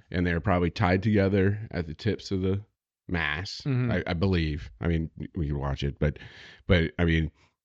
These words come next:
Speaker 1: it did harness a lot of power, and I think it was built pretty light for in the day. You know,
Speaker 2: Yeah.
Speaker 1: there's no carbon fiber there, but, but it was, it was two surfboards.
Speaker 2: It would have been mostly
Speaker 1: They're
Speaker 2: just
Speaker 1: two
Speaker 2: fiberglass,
Speaker 1: windsurfers.
Speaker 2: like, super, yeah, super
Speaker 1: Mm,
Speaker 2: thin.
Speaker 1: you
Speaker 2: Just
Speaker 1: know.
Speaker 2: like windsurfing material.
Speaker 1: Yeah, yeah, just, you know,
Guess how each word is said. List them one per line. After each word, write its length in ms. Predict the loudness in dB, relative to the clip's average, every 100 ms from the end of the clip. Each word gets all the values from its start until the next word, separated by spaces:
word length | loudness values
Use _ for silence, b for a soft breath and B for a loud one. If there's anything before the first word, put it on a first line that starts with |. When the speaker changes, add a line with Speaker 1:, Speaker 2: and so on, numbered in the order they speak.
| _ _ _ 2
Speaker 1:
it 220 | 2 4
did 220 | 6 8
harness 400 | 8 6 6 2
a 60 | 2
lot 160 | 2
of 60 | 4
power, 160 | 4 6
and 60 | 4
I 60 |
think 180 | 6 6
it 60 | 6
was 80 | 4
built 400 | 2 2 2 4
pretty 500 | 10 10 10 10 8
light 280 | 8 6
for 240 | 4 4 4
in 120 | 4
the 80 | 4
day. 440 | 4 4 2 -2 -2
You 120 | 2 4
know, 60 |
Speaker 2:
Yeah. 120 | 6 8
Speaker 1:
there's 160 | 8
no 120 | 8 6
carbon 340 | 6 6 4
fiber 320 | 2 0 0
there, 220 | -2 0
but, 280 | 2 0 -2 -2
but 220 | 0 0 -2 0
it 60 |
was, 240 | 2 2 0
it 100 | 0
was 140 | 2 2
two 140 | 0
surfboards. 540 | 0 0 -2 -2 0 2
Speaker 2:
It 60 |
would 220 | 4 4
have 100 | 2
been 360 | 0 0 -2 -2
mostly 360 | 0 0 -2 -4
Speaker 1:
They're 60 | -2
Speaker 2:
just 120 | 4
Speaker 1:
two 60 | 8
Speaker 2:
fiberglass, 380 | 8 6 4 0
Speaker 1:
windsurfers. 340 | 0 -2 -4
Speaker 2:
like, 160 | -6 -8
super, 520 | -8 -6 -4 -4 -4
yeah, 320 | -4 -4 -4
super 280 | -6 -6 -4
Speaker 1:
Mm, 100 | -4
Speaker 2:
thin. 200 | -4 -4
Speaker 1:
you 220 | 0 4
Speaker 2:
Just 160 | 4 6
Speaker 1:
know. 40 |
Speaker 2:
like 160 | 4 4
windsurfing 600 | 0 0 -2 -4 -6 -8
material. 420 | -6 -6 -6 -8 0
Speaker 1:
Yeah, 280 | 4 4
yeah, 260 | 6 4 4
just, 300 | 0 -4 -2
you 100 | 0
know, 200 | 2 0